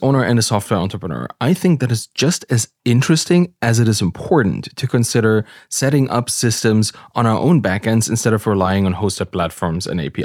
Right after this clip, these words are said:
Is. That's just platform risk, right? And up until now, A I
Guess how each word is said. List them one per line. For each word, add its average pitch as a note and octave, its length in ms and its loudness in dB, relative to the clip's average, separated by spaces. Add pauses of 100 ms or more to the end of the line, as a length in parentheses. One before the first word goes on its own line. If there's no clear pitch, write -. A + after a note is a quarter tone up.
Is. A1+ 220 -8
That's A#2 180 -2
just C3+ 200 0
platform F#2 520 -4
risk, - 220 -12
right? B2 280 -2 (320)
And A#2 280 0 (120)
up B2+ 100 0
until A2+ 300 0
now, G#2 540 2 (420)
A C#3+ 140 2
I F#3 240 0